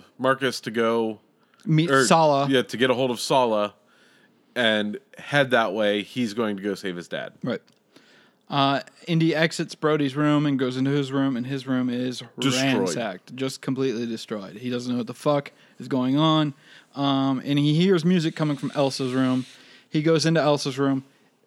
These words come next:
Speaker 2: In her main, like, bedroom area, it's destroyed as well. He knocks on her bathroom door, goes into the bathroom, and she's just listening to music and doing whatever she was doing in the bathroom,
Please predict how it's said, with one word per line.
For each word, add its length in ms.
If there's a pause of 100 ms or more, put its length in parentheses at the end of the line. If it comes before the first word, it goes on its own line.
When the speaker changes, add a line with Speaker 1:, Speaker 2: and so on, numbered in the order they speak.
(220)
Speaker 2:
In 260
her 200
main, 320
like, 180
bedroom 320
area, 320
it's 280
destroyed 380
as 140
well. 400
He 140
knocks 320
on 100
her 80
bathroom 400
door, 440 (260)
goes 240
into 240
the 80
bathroom, 460
and 240 (680)
she's 260
just 160
listening 240
to 60
music 380
and 440 (100)
doing 220
whatever 280
she 140
was 140
doing 200
in 60
the 60
bathroom, 460